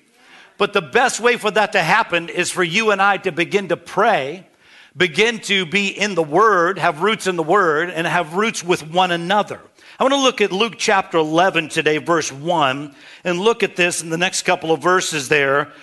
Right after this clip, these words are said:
that we're going to look at today. Luke chapter one, uh, eleven, verse one, and it says, "Now Jesus was praying in a certain place." Can somebody say certain place?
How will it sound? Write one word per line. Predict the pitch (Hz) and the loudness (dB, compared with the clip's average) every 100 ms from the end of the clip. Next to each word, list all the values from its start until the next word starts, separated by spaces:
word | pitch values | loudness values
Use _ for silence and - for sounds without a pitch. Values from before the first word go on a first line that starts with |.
| - | -8
that | - 180 | -2 2
we're | 233 | 2
going | 247 | 2
to | 202 | 2
look | 208 196 | 0 2
at | 180 170 | 0 0
today. | 170 190 175 | -2 0 0
Luke | 190 - | -2 0
chapter | 214 180 175 | 0 0 -2
one, | 165 180 165 170 - - - - - | 0 2 2 -2 -12 -20 -20 -10 -2
uh, | 180 175 | 0 2
eleven, | 190 190 170 | 2 2 0
verse | 175 - | 0 0
one, | 180 170 151 160 - - | 0 0 0 -4 -14 -8
and | 180 202 | -4 0
it | |
says, | - 226 202 156 | 2 2 0 0
"Now | 196 196 190 | 2 2 2
Jesus | 143 262 277 247 269 - | -2 0 0 0 0 0
was | 202 202 | 0 0
praying | - - 220 233 190 185 185 | -2 0 2 4 2 0 -2
in | 196 185 | -2 0
a | |
certain | 175 - - 262 240 190 - | 0 -2 2 2 2 -4 -2
place." | 180 143 - | 0 0 -2
Can | - 175 | -6 0
somebody | 247 247 226 | 2 2 0
say | 226 208 | 0 0
certain | - 247 247 202 | 2 2 2 0
place? | 175 196 131 113 - - | 0 2 0 0 -2 -2